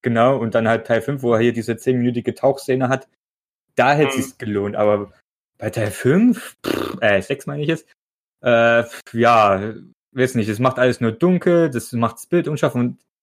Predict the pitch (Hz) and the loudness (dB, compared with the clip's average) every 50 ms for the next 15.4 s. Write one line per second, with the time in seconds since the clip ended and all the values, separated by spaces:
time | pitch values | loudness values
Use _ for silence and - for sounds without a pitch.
0 | _ - 123 - - 127 147 151 - - 160 160 151 147 143 147 147 147 147 147 | _ -10 -10 -6 -2 -2 -2 -2 -2 -2 -2 -2 -2 -2 -2 -2 0 0 2 0
1 | 131 139 - 131 127 123 127 - _ _ - 110 110 107 107 104 98 - - 123 | 0 -2 -4 -4 -2 -2 -4 -8 _ _ -4 -2 0 2 2 2 0 0 0 0
2 | 131 131 127 117 - - 147 160 151 139 113 117 107 104 127 - - - - 143 | 0 0 0 -2 -2 -2 0 0 2 0 2 2 0 0 0 -2 -6 -8 -8 -8
3 | - - 123 117 110 107 135 190 185 - - 123 117 - 139 135 135 135 120 - | -4 -2 -2 -2 0 0 -2 -2 -4 -4 -6 -8 -6 -6 -6 -6 -6 -6 -6 -2
4 | - 110 110 110 107 107 _ - 135 151 180 190 175 165 - _ _ _ _ _ | 0 2 2 2 0 0 _ 0 2 4 4 4 4 2 -2 _ _ _ _ _
5 | _ _ _ _ _ - 131 165 185 180 - - 143 156 180 180 170 160 151 - | _ _ _ _ _ -2 0 0 0 -2 -4 -2 0 0 2 0 0 -4 -8 -10
6 | - - - 151 - - 156 139 - - - 170 165 160 - _ _ _ _ _ | -8 -8 -8 -6 -4 -4 -6 -6 -4 -2 0 0 0 -2 -4 _ _ _ _ _
7 | _ - 117 131 139 139 139 143 143 135 - _ _ _ - 139 123 117 127 135 | _ -2 0 0 0 0 0 -2 -4 -4 -6 _ _ _ -6 -4 0 2 2 2
8 | 135 - - 127 135 143 135 123 120 131 131 - 139 127 120 - 151 147 143 - | 2 0 -2 -2 0 2 2 2 2 2 0 0 -2 -4 -2 0 0 -2 0 0
9 | - 170 175 175 165 - - - 139 135 147 156 151 151 156 156 151 143 - - | 0 0 0 0 -2 -4 -6 -4 -2 0 2 2 0 2 0 0 -2 -2 -4 -2
10 | - 139 147 151 147 147 151 151 143 - _ _ _ _ _ _ - 113 113 - | 0 0 2 2 2 2 2 2 0 -4 _ _ _ _ _ _ -8 -8 -8 -2
11 | - 127 123 135 135 131 120 120 - - 127 - - - 143 135 123 127 - 120 | 2 2 2 2 2 0 -2 -2 -2 -2 -2 -2 -4 -4 -4 -4 -4 0 2 2
12 | 131 123 110 113 113 117 101 - 98 98 98 104 104 98 101 95 95 92 95 _ | 2 2 2 0 -2 -4 -4 -2 0 0 0 0 0 0 0 0 0 -2 -4 _
13 | _ _ _ _ _ _ _ _ _ _ _ _ _ - 101 104 95 - - - | _ _ _ _ _ _ _ _ _ _ _ _ _ -10 -10 -10 -10 -10 -14 -14
14 | 131 - 117 123 120 - 123 - 107 104 104 101 104 101 101 104 - - - 110 | -6 -2 -2 -2 -2 -2 -4 -2 0 0 0 0 -2 -2 -2 -2 -2 -4 -2 0
15 | 107 - - - - - - | 0 0 0 -4 -10 -16 -8